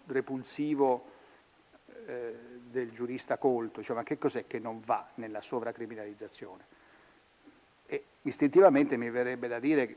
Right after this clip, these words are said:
ci sono due cose che potrebbero essere messe in discussione, cioè da una parte, come dire, un eccesso deontico, una,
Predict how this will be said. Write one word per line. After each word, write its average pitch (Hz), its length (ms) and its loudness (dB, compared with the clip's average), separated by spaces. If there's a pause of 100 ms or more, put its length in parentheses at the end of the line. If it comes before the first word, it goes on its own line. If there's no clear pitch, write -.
ci - 80 -18
sono 127 200 0
due 143 260 6
cose 120 360 6
che 113 120 -8
potrebbero 113 400 -8
essere 113 200 -8
messe 110 200 -10
in 123 60 -10
discussione, 143 640 4 (380)
cioè 127 180 -2
da 135 120 -4
una 131 160 -2
parte, 156 800 4 (180)
come 131 180 -8
dire, 123 300 -6 (300)
un 147 160 4
eccesso 147 760 4
deontico, 120 680 8
una, 120 340 -4